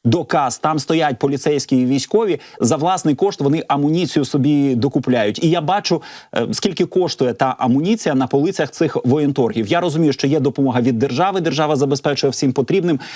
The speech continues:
Я знаю, що є допомога від волонтерів, але все-таки я бачу ці величезні черги з копів,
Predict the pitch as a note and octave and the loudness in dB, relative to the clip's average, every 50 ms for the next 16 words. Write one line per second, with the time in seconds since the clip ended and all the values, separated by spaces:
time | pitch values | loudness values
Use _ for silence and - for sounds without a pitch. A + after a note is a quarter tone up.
0 | - - - B2 D#3 E3+ C#3+ F#3 E3+ E3 D#3 - - D3+ D#3 D3 C#3 C#3+ - D#3 | -8 -2 0 0 0 2 0 0 0 0 0 0 0 0 2 0 0 0 0 0
1 | D3 C3+ C3+ C3+ B2 B2 C#3 D3 D3 C#3+ G3 G3+ G#3+ G#3 G#3+ - - D3 D3+ D3+ | 0 2 2 0 0 2 0 0 0 0 0 2 2 0 0 0 -2 0 0 0
2 | D#3 C3+ - - F#3+ G3 F3+ E3 - C#3+ B2 C3 D3 B2+ A2+ C3 D#3+ D#3+ - - | -2 -2 -2 -4 -2 -2 -2 -2 0 0 0 0 0 0 0 0 -2 0 0 -2
3 | B2+ - - A#2+ A2 C3+ C3+ C3 - E3 E3+ F3+ D#3+ D#3 C#3+ B2+ - C#3+ D3 C#3 | -2 0 0 0 0 0 0 0 0 -2 -2 0 0 0 0 0 0 -2 -2 0
4 | B2 B2+ A#2+ - - D3 D3 C#3 - B2 A2 | 0 -2 -2 0 -2 -2 0 0 -2 -4 -4